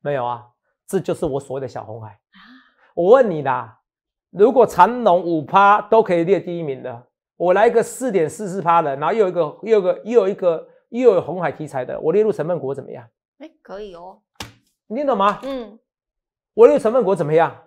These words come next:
Speaker 2: 嗯。
Speaker 1: 我告诉你，那些投信人员也会看现行啦。
Speaker 2: 嗯。
Speaker 1: <laughs> 你听懂吗？
Speaker 2: 嗯。
Speaker 1: 那所以我来看一下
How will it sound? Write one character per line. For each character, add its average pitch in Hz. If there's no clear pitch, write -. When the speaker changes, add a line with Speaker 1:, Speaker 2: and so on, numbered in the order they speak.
Speaker 2:
嗯。 226
Speaker 1:
我 165
告 214
诉 233
你， 196
那 220
些 240
投 190
信 208
人 190
员 165
也 156
会 165
看 208
现 175
行 117
啦。 120
Speaker 2:
嗯。 302
Speaker 1:
<laughs> -
你 185
听 233
懂 214
吗？ 160
Speaker 2:
嗯。 -
Speaker 1:
那 240
所 240
以 -
我 220
来 202
看 214
一 202
下 180